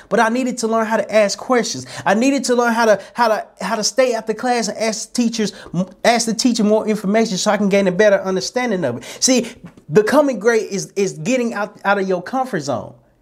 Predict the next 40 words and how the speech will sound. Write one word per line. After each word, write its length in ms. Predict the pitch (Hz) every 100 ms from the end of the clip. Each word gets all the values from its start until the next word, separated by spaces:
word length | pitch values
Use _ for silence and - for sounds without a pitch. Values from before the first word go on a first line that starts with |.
| - -
Becoming 540 | 170 190 - 294 294 247
great 260 | 233 233
is 140 | 196 165
getting 260 | 175 262
out, 120 | 233 226
to, 140 | -
out, 300 | 202 190 -
out, 260 | 180 185 -
out 140 | 190
of 80 | 185
your 140 | 180
comfort 440 | 170 - 254 240 190
zone 280 | 175 180 147
and 160 | 156
working 300 | 180 254 247
on 100 | 202
yourself 400 | 185 175 208 196
to 100 | -
become 380 | 180 190 220 208
better. 340 | 214 190 - - - -
To 100 | -
pass 460 | 214 - 262 277 277
this 240 | - 208
test, 340 | - - 277 220
as 220 | 196 196
the 100 | 185
test 360 | 185 269 254 220
is 80 |
getting 340 | 196 220 190 175 - -
laid 400 | 156 196 254 254
down 220 | 226 226
in 60 | 214
front 260 | - 277 254
of 60 |
you, 60 | 208
but 80 | 190
see, 140 | 233
we 140 | 220
only 240 | 254 269 247
have 340 | 233 220 208